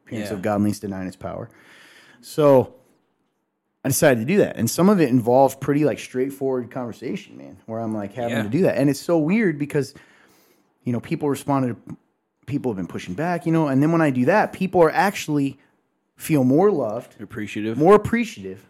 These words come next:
Speaker 2: Yeah.
Speaker 1: And I remember, I think I told you guys, it was like, I was like, "I don't understand this. When I give you what you want, you're miserable. And when I just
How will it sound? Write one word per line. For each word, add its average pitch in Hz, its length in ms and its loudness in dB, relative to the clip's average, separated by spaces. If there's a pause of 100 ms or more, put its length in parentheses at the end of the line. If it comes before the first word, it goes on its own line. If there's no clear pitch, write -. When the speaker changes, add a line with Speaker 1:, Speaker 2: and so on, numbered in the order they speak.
Speaker 2:
Yeah. 104 200 -6
Speaker 1:
And 143 100 -2
I 165 60 2
remember, 170 360 4
I 147 40 0
think 196 160 -6
I 170 60 -4
told 147 200 -8
you 170 60 -4
guys, 151 140 -2
it - 20 0
was 123 120 0
like, 151 100 0
I 165 40 -6
was 165 120 -2
like, 127 160 -10
"I 196 140 -2
don't 135 200 -2
understand 190 440 -8
this. - 180 -16 (240)
When 190 160 4
I 175 80 4
give 185 300 0
you 220 100 6
what 196 200 6
you 147 180 0
want, 175 420 6 (340)
you're 135 140 4
miserable. 131 640 6 (240)
And 139 100 4
when 175 120 6
I 185 80 4
just 170 260 0